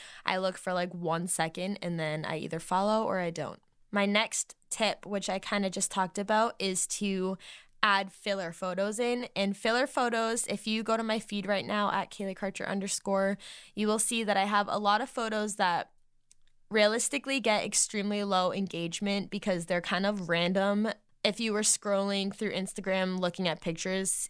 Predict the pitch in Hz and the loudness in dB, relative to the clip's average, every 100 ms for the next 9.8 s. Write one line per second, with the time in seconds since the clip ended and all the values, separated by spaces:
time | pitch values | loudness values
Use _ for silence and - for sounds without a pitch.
0 | - - 196 185 170 185 175 190 170 160 | -8 -4 -2 -2 2 0 0 0 2 2
1 | 151 165 170 175 175 - 180 160 156 143 | 2 0 0 -2 -2 -2 0 0 0 -2
2 | - - - - - 190 170 170 165 - | -4 -12 -20 -20 -4 -2 -2 -2 -2 0
3 | 165 156 151 156 160 - 156 180 - - | 0 0 -2 -4 -6 -2 -2 -2 -6 -14
4 | - - - 208 208 202 185 202 190 180 | -14 -8 0 2 2 0 2 2 0 -8
5 | - 240 233 208 185 202 190 190 - - | -2 0 4 2 4 4 4 4 2 2
6 | 202 190 202 214 214 - 196 196 202 202 | 4 4 4 2 0 2 4 6 4 4
7 | 180 190 - 208 202 202 208 190 190 185 | 0 -4 -2 0 4 4 4 2 0 2
8 | 180 190 226 233 - - 214 214 - 190 | 2 2 2 0 -2 -2 -2 0 0 2
9 | 185 185 196 - 170 180 165 165 | 2 2 2 0 0 0 0 -2